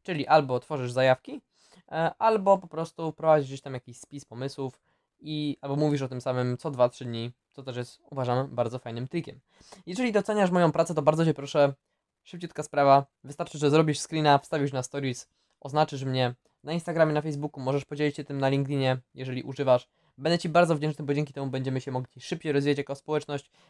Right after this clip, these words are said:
Do zobaczenia, do zobaczenia za tydzień, <laughs> już język mi się plącze. Jeżeli masz jakieś pytania, to możesz do mnie pisać na maila. Em, tak naprawdę bardzo chętnie odpowiadam, więc to może być i Instagram, i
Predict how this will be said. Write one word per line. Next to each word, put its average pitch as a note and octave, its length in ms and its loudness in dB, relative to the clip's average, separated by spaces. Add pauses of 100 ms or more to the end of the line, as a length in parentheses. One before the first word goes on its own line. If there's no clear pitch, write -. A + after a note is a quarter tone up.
(120)
Do C#3+ 100 -6
zobaczenia, F3 400 4
do D#3 280 4
zobaczenia C#3+ 500 2 (160)
za D3+ 200 -2
tydzień, D3+ 440 4
<laughs> - 60 -6
już C#3+ 260 -2
język C#3+ 360 0
mi C3 120 -8
się C3+ 140 -10
plącze. C#3 420 -4 (380)
Jeżeli C#3 260 0
masz F#3 120 6
jakieś F#3+ 200 -2
pytania, E3 480 2
to D3 100 -10
możesz D3+ 200 2
do D3 80 2
mnie D3 120 0
pisać D3 200 -10
na D3+ 80 -4
maila. C#3 320 4 (500)
Em, A#2 580 -10 (100)
tak C3+ 120 -16
naprawdę C3 600 -2 (460)
bardzo D3 340 4
chętnie D3 200 6
odpowiadam, C#3 500 2 (420)
więc B2+ 140 -14
to C#3 80 -8
może C#3 160 -2
być C3+ 120 -6
i C3+ 60 -6
Instagram, C#3 680 0
i C3+ 520 -2